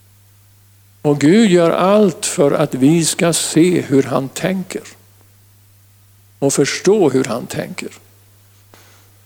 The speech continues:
Han är så angelägen om alltså att vi ska förstå hans tankar.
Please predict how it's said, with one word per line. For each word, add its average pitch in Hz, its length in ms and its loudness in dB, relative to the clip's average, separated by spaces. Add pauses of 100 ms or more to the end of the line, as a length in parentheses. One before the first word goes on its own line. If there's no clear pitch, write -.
(1500)
Han 151 200 0
är 147 80 2
så 185 160 0
angelägen 170 720 2
om 170 300 2
alltså 131 440 -8 (1040)
att 147 240 -4
vi 135 80 4
ska 156 200 0
förstå 147 400 -2
hans 139 260 -4
tankar. 156 600 -10